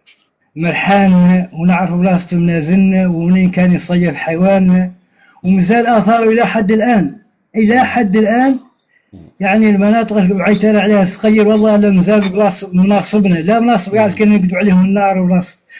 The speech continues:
مازالت موجودة. فكيف يعني، يعني لأمة ولا مملكة حكمت مثلا الرومان،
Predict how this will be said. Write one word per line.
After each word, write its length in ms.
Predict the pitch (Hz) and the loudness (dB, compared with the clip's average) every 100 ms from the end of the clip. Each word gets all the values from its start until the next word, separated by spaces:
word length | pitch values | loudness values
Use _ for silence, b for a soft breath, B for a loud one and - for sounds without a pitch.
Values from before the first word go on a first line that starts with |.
| B | B
مازالت 320 | 180 240 214 | 0 0 2
موجودة. 580 | 214 214 - 180 175 139 - b b b b b - | 0 0 0 0 0 -4 -16 b b b b b -12
فكيف 400 | - - 247 226 202 220 214 - | -8 -4 0 0 2 2 0 -2
يعني، 540 | 202 190 196 196 180 - B B B | -2 0 0 -2 -4 -10 B B B
يعني 540 | 170 180 190 185 185 185 | -6 0 0 2 0 2
لأمة 640 | 180 202 214 190 185 190 | 0 2 2 2 2 0
ولا 340 | 175 175 180 175 | 0 0 2 2
مملكة 680 | 202 208 196 185 208 220 - b b b | 2 2 2 -2 -2 -4 -6 b b b
حكمت 720 | - 202 185 196 190 180 180 | -8 -6 -2 -2 -2 -2 -2
مثلا 600 | 190 190 180 208 202 202 | 0 0 0 0 2 2
الرومان، 560 | 185 196 214 220 165 | 2 2 2 2 -2